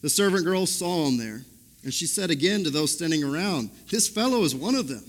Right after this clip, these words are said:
Again, he denied it. A little while later, those standing near to, uh, said to Peter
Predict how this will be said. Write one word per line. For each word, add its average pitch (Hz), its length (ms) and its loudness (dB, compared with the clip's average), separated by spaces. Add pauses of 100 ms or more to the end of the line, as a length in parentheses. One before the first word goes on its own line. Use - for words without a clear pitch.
(580)
Again, 196 380 2
he 185 100 4
denied 135 380 -2
it. 90 120 -16 (1200)
A 123 40 -12
little 180 260 4
while 170 280 2
later, 143 360 0 (960)
those 175 260 2
standing 175 320 2
near 165 180 2
to, 147 280 -4
uh, 135 180 2
said 156 260 -4
to 127 40 -6
Peter 113 460 -8